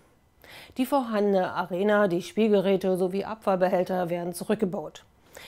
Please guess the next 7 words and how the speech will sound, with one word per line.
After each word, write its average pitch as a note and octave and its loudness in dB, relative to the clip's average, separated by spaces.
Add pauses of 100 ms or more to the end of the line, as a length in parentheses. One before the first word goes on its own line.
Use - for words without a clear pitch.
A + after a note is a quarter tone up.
(120)
Geplant F#3+ 2
ist F#3 -10
ein F3+ -4
Sportbereich F#3 0
für F3 -8
verschiedene F3+ -8
Altersgruppen. F#3 -4